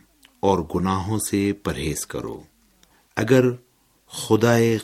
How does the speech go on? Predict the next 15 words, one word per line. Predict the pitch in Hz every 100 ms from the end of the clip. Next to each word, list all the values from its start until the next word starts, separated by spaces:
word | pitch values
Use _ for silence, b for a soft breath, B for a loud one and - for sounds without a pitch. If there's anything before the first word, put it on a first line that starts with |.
| _
قادر | 95 92 95 92 85
مطلق | 78 80 87 95
سے | - - 85
خوف | 78 - 87 85 76
زدہ | 80 78 78 71 73
نہ | 76
ہو | 101 95 98 95 b b b _
تو | 80
زمین | 71 80 80 110 110
کی | -
طرف | 78 76 76 -
دیکھو، | 80 76 - 69 67 b b b
شاید | - - 85 76 71 - _
انسانی | 104 104 - 92 82 80 78 73
حکومت | 76 - 107 107 104